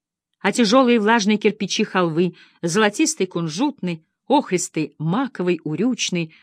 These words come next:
да и бог еще знает какой. А как умели торговать узбеки! Это был талант от Бога — расписать товар вот так же, как художник расписывал леганы и пиалы.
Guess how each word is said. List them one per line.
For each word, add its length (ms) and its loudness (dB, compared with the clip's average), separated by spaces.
да 160 -2
и 160 2
бог 360 0
еще 260 -10
знает 360 -10
какой. 540 -14
А 140 -8
как 240 -14
умели 260 0
торговать 560 -8
узбеки! 540 -10
Это 180 -12
был 140 -4
талант 440 -2
от 120 -2
Бога — 500 -4
расписать 560 -4
товар 280 -2
вот 280 -8
так 200 -2
же, 120 -6
как 220 -12
художник 500 -2
расписывал 680 -4
леганы 480 2
и 160 -6
пиалы. 540 -6